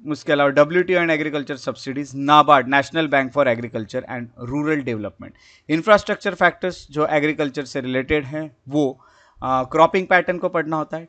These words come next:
terms related to land utilization, एमएसपी, minimum support price, उसके अलावा commission for agricultural cost and prices, सीएसीपी, ई नाम करके जो है वो एपीएमसी, ऑपरेशन फ्लड,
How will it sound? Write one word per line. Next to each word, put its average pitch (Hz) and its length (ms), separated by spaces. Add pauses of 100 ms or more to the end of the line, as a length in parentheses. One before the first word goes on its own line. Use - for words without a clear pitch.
(120)
terms 175 240
related 165 360
to 147 60
land 139 320
utilization, 143 580 (420)
एमएसपी, 160 440
minimum 147 400
support 131 300 (100)
price, 147 220 (260)
उसके 147 240
अलावा 127 420
commission 135 380
for 165 240
agricultural 135 560 (420)
cost 151 260
and 135 200
prices, 123 540
सीएसीपी, 151 760 (520)
ई 190 380 (320)
नाम 165 280
करके 151 320
जो 139 140
है 131 160
वो 127 380 (640)
एपीएमसी, 170 720 (380)
ऑपरेशन 156 480
फ्लड, 156 400